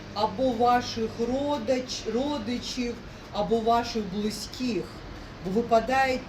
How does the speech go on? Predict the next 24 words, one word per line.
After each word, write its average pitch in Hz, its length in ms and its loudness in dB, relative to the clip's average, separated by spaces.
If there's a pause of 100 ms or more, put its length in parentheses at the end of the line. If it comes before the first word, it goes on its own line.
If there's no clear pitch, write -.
четвірка 247 960 -2
жезлів. 233 760 -2 (260)
Це 254 280 2 (160)
про 220 200 4 (100)
близьких 220 540 -2 (160)
людей, 226 500 0
про 202 100 -6 (180)
брак 240 340 4 (480)
або 185 180 2
про 214 180 2
вашу 226 420 2
родину. 202 800 -2
А - 40 -6
що - 100 -8
це - 260 -8
за 262 60 -4
доленосна 254 560 -4
така 233 280 0 (560)
буде 226 200 0
подія? 208 600 -2
Аркан 233 760 2
мир! 285 540 4 (420)
Ха-ха-ха! 605 800 4 (580)
Новий 247 600 2